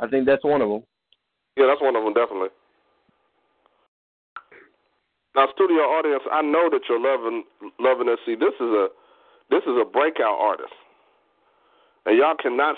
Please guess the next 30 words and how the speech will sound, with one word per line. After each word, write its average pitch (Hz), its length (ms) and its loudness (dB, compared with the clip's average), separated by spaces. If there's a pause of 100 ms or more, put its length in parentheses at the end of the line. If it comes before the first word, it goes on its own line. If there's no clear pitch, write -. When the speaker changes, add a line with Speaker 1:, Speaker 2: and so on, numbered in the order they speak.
Speaker 2:
sleep 156 200 0
on 123 140 2
this 113 180 -2
man 110 340 0 (800)
because 123 320 2
he's, 143 240 -6
he's, 135 240 -8 (220)
you, 139 180 -2
you've 135 320 -2
heard 147 320 2 (680)
from 131 160 -4
these 139 200 -2
tracks 135 260 0
you've 127 120 -6
heard 131 200 0
of 120 120 -2
so 120 180 -2
far 123 160 0
that 123 140 -4
he's 143 260 -4
very, 127 280 2
very 117 300 -2
talented, 104 380 -2 (420)
and 110 80 -4
he's 113 180 2
very 131 240 2
driven. 113 400 -4
He's 110 260 -10
very 135 200 0
pushed 131 460 -4